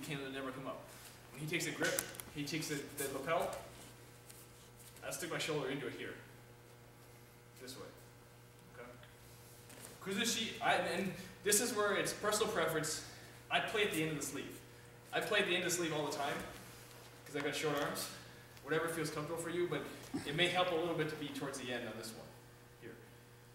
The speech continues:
Instead of being up here. This gives you more rep. This gives you better control and more torque at the end. Here. The other hand, then, this is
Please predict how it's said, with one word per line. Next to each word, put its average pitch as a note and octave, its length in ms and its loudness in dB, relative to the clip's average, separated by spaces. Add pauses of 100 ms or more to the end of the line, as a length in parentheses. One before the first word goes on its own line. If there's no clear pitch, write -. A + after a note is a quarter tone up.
(440)
Instead E3 240 2
of D3+ 80 2
being D#3 160 4
up C#3+ 120 2
here. D3 220 4
This G3+ 160 6
gives A3 220 4
you F3 200 6 (440)
more D#3+ 140 6
rep. D3+ 440 6 (1700)
This - 460 0 (680)
gives C#3+ 160 -4
you C#3+ 120 4
better C#3 260 0
control C#3 520 0 (960)
and C3 120 -10
more C3 220 -2 (840)
torque - 180 -6 (480)
at A#2 100 -14
the A#2+ 100 -10
end. A#2 100 -8 (680)
Here. - 100 -14 (1500)
The D3+ 80 2
other G3 160 4
hand, D3 320 2 (240)
then, C#3 240 0 (460)
this C#3+ 140 -2
is D3 120 -2